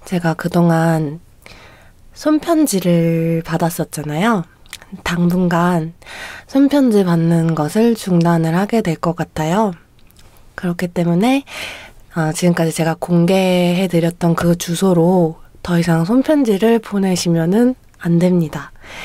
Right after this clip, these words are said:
이제 그 주소는 제가 쓸 수 있는 주소가 아니에요. 언젠가 다시 손편지 읽기 영상을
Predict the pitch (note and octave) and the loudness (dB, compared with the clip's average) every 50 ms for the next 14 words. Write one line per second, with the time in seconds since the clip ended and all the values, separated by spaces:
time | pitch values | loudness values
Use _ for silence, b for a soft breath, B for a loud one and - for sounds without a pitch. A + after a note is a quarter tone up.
0 | B B B - F#3+ F3 F3+ E3+ F3 - F#3 F3 F3 - F3 E3+ G3 F#3 F3 F3 | B B B -6 -2 -2 0 -2 0 0 -2 -2 0 -2 -2 0 0 2 2 2
1 | F3+ F#3+ F#3+ F3+ D#3+ D#3+ B B B B B B B B - - - - - - | 4 4 2 2 0 -2 B B B B B B B B -20 -20 -20 -20 -12 -6
2 | - F3+ F3 E3+ E3 E3 E3 D#3+ - - A#3 B3 B3 - C4 B3+ A3 G3+ G3 F#3 | -6 -4 -2 0 0 0 0 -2 -2 0 0 0 0 0 0 0 2 2 0 0
3 | F3 F3 E3+ E3 D#3 - E3 D3+ - D#3 D3+ D3+ D#3+ F3 - E3 D#3 E3+ D#3+ D3 | 0 0 -2 -4 -4 -4 -6 -4 -4 -4 -4 -4 -8 -8 -6 -6 -4 -4 -6 -6
4 | C#3 C3+ C3+ C3+ - - - - - - - - - - _ - F#3+ F#3+ G3 G3 | -8 -10 -14 -16 -18 -20 -20 -20 -20 -20 -20 -20 -20 -20 _ -4 -2 0 0 2
5 | G3+ G3+ G3 F#3+ F#3 F3+ F3+ F3 F#3 G3 G#3 B3 B3+ B3+ D4 D4 C#4 C4 B3 A3+ | 0 0 0 -2 -2 -2 -2 -2 -2 0 0 0 0 2 0 0 0 0 0 0
6 | A3+ G#3+ G#3+ G#3 G#3 G3+ G3+ G3 G3 G3 F#3+ G3 G3 - A3 F3+ F3+ F3 - - | 0 0 2 2 2 0 0 0 0 -2 -2 -2 -2 -2 -4 -4 -4 -6 -4 -4
7 | F3+ F#3 F3 E3 E3+ E3 F#3+ F3+ F3+ F3+ F3+ F#3 G3+ G3+ F#3+ E3+ D#3+ | -2 0 0 0 0 0 0 0 2 2 2 2 2 2 0 0 -2